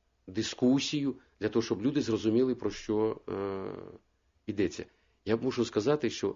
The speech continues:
іншого виходу просто немає. Бо наприймали законів популярних,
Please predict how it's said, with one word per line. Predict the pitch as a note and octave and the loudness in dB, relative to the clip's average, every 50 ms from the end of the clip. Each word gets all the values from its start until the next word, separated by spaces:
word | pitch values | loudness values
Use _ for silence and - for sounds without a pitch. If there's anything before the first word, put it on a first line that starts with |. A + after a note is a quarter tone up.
| - - | 0 4
іншого | C#3 D#3 D#3+ D3 - - A#2 G#2+ G2+ | 6 6 6 6 4 4 4 4 6
виходу | F#2+ C3+ E3 - C#3+ A2+ G#2+ F#2+ | 6 4 4 4 2 0 0 0
просто | - A2+ B2+ B2+ - B2 A2 | 2 2 2 2 2 2 2
немає. | A2 G#2 F#2 F2 E2+ E2+ F2+ - _ _ _ _ _ _ _ _ _ _ _ _ _ _ _ - | 2 2 2 0 -2 -4 -8 -12 _ _ _ _ _ _ _ _ _ _ _ _ _ _ _ -8
Бо | - A#2+ B2 C#3+ D3 C#3+ | -2 2 6 8 10 10
наприймали | C#3 C#3 D3 C#3+ D3 D3 D3 D3 D3 D3 C#3+ C3+ C3 C3 B2+ - - - | 10 10 10 10 10 8 10 10 8 8 10 8 8 8 8 6 2 -2
законів | A2+ A#2+ C3 C3 - F3 F#3+ D#3+ A#2 F#2+ E2 - - _ _ _ _ _ _ _ _ _ _ _ _ _ _ _ _ _ _ _ _ _ _ _ _ _ _ _ _ | 0 0 0 4 6 6 8 8 6 4 2 0 -6 _ _ _ _ _ _ _ _ _ _ _ _ _ _ _ _ _ _ _ _ _ _ _ _ _ _ _ _
популярних, | - A#2+ A#2 C3+ B2 A2 F#2+ E2+ E2 D#2+ D#2+ E2+ | 0 6 6 8 8 8 8 6 4 0 -4 -8